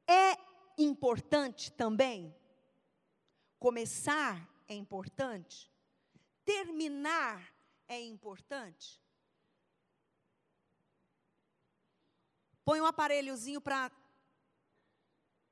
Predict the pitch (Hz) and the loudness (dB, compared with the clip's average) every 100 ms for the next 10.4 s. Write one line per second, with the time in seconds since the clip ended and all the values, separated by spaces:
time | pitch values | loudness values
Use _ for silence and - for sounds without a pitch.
0 | _ _ _ _ 208 302 247 302 269 226 | _ _ _ _ 6 6 6 0 0 -2
1 | 226 196 196 160 - _ _ _ _ _ | -6 -8 -8 -10 -12 _ _ _ _ _
2 | _ _ _ _ _ _ _ - 494 - | _ _ _ _ _ _ _ -2 -2 -2
3 | - 294 240 233 220 202 220 220 214 214 | -2 0 2 -2 -2 -6 -6 -6 -10 -10
4 | 220 208 - 240 240 226 220 220 202 196 | -10 -10 -4 -2 -2 -4 -4 -4 -4 -6
5 | 208 220 240 - _ _ _ _ _ _ | -6 -6 -8 -14 _ _ _ _ _ _
6 | _ _ _ - 262 254 220 226 - 240 | _ _ _ -2 -2 0 -4 -8 -4 -2
7 | 226 214 208 214 220 - 233 226 226 180 | -2 -4 -8 -8 -10 -6 -2 0 -2 -6
8 | - - 214 - 214 - 208 196 202 202 | -12 -12 -12 -8 -8 -8 -8 -2 0 -2
9 | - - _ _ - - 214 190 180 170 | -4 -14 _ _ -20 -12 -8 -8 -10 -12
10 | 202 202 208 | -10 -10 -12